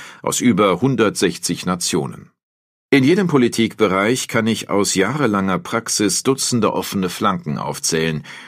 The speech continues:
die das Leben in diesem Brennglas der Republik prägen.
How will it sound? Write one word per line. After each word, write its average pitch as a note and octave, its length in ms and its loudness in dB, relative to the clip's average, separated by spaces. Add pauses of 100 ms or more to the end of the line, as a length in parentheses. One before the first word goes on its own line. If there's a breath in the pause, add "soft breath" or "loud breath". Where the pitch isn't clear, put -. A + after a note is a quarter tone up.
(100 loud breath)
die G2+ 80 4
das F2+ 220 2
Leben A#2 320 4
in G2 100 2
diesem F2+ 260 0
Brennglas F#2+ 600 0
der F#2 100 2
Republik F2 600 -2
prägen. C#2+ 420 -2